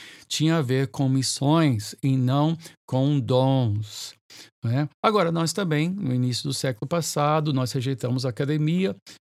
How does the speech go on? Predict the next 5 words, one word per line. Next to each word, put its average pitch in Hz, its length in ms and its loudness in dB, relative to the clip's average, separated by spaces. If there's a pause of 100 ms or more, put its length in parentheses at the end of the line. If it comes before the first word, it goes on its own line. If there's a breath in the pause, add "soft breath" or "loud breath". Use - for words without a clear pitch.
(140)
por 123 100 -4
razões, 127 640 0 (420 loud breath)
ahm, 120 360 -2 (260)
ba-, 131 140 -4
bastante 131 960 -4